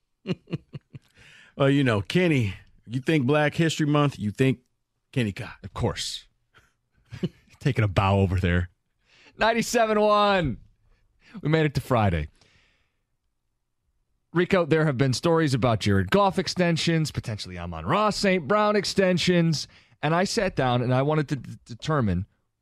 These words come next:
Speaker 1: who are the guys who were irreplaceable on this team. The guys that when they come up, you're gonna find a way to extend them. You'll do what you have to do with the salary cap. It's make-believe anyway.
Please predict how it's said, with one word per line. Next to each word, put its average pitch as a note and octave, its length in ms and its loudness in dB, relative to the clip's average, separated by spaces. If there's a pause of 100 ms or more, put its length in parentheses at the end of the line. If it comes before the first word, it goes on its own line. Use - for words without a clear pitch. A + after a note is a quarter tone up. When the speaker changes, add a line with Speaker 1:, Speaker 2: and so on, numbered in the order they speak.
(100)
Speaker 1:
who D4 300 0
are G3 180 2
the E3+ 80 4
guys A2+ 600 2
who C#3+ 100 -2
were B2 200 0
irreplaceable A2 760 0
on D#2 160 0
this D#2 140 -8
team. - 320 -14 (380)
The - 80 2
guys D#3+ 320 2
that C#3 160 0
when G#3 320 2
they A3 180 2
come F#3+ 380 2
up, B2 260 0 (400)
you're C3 160 2
gonna B2 180 2
find F3+ 380 0
a G#3 80 2
way C#3 520 2 (160)
to C3+ 120 2
extend A2 400 0
them. D#2 160 -6 (480)
You'll G2+ 140 -4
do A2 160 -4
what A3 200 -4
you G#3+ 100 0
have G3+ 220 0
to F3+ 60 -4
do F3 100 2
with F3+ 120 -2
the D#3 80 -2
salary F#2 400 2
cap. F2+ 260 -6
It's - 140 -6
make-believe A#3+ 500 0
anyway. G3 460 0